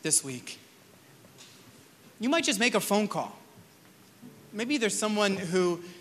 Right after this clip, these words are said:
you even find yourself kind of comparing yourself to a lot. Maybe it's even somebody who's got one of those blocks that you're kind of after. Maybe make a phone call to that person and just affirm them. Say, "I see this gift in you.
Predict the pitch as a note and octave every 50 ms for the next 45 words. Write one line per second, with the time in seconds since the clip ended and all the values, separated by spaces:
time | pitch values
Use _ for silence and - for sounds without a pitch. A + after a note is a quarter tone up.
0 | - - F3+ G3+ C#4 E4 D#4 D4+ C4 G3+ - F#3 F3+ G3 G#3+ A#3 A#3+ - B3+ B3
1 | B3 A#3+ - A3 A3 A3+ F3 E3+ G#3 F#3+ F#3+ F#3 E3 E3+ F3+ G3+ G#3 G#3+ G#3+ G#3
2 | - A3+ A3 A3 G#3+ - - A#3 A3+ A3+ A3+ A3+ A#3 B3 - - - - - -
3 | - - - - - - - G#3 C4 D4+ E4 - C#4+ C4 A#3 G#3+ - - G#3+ A3
4 | A3+ B3 B3 A#3 G3+ G3 F#3+ E3 D3 E3+ F#3 F#3+ A3 A3+ G#3 G#3 G3+ G3+ F#3+ F3
5 | D#3+ E3+ E3 E3+ F#3+ A3 A#3+ - - - - - D4+ A3+ F3+ F3 F#3 F3+ E3+ F#3
6 | F3+ - G3 F#3+ F3 C#3+ C3+ C#3+ D3+ D3 - - A3 A#3+ C4 - - - - -
7 | - - - - - - - - - - - - - - - - - A#3 C#4 D4+
8 | E4 D4+ D4+ D4+ C#4 A3 - - A#3 C#4+ D4 C#4+ G#3+ G3+ F#3+ F3+ F3 E3 D#3+ -
9 | F3 F3+ F3+ F#3+ A#3+ B3+ A#3+ D#4+ D4+ - C4+ G3 - - G3+ A3+ C#4+ D4 A#3 E3+
10 | C3 A#2+ A#2 A#2 - - - - - - - - - - - - - - - -
11 | - - - - A3+ A3+ - - - B3+ C#4 B3+ - D4+ D#4+ C#4+ A#3+ - - B3+
12 | C4+ - - B3+ G#3+ G3 D#3+ C3+ A#2+